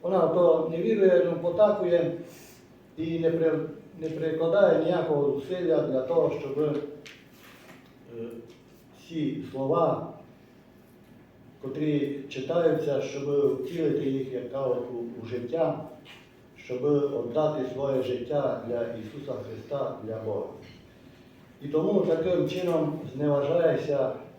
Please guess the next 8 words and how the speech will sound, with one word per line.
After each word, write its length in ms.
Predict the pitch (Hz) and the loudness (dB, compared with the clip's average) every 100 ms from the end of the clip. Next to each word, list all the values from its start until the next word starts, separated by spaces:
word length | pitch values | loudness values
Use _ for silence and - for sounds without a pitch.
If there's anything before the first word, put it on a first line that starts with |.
| - | -10
Дух 160 | - 107 - | -8 -6 -6
Святий. 440 | 139 131 127 107 131 | -6 -4 -4 -6 -4
Але 400 | 147 185 185 - - - - - - - | 2 4 4 0 -6 -16 -20 -20 -14 0
це 140 | 185 | 2
зневаження, 960 | - 165 170 202 180 175 175 170 160 - 156 | 2 2 4 4 4 2 2 0 -2 -6 -6
воно 380 | 147 170 160 | -2 0 2
має 520 | 160 165 160 151 - - | 2 4 6 4 0 -2
великі 640 | 151 165 147 139 127 127 | 0 2 0 -2 -2 -4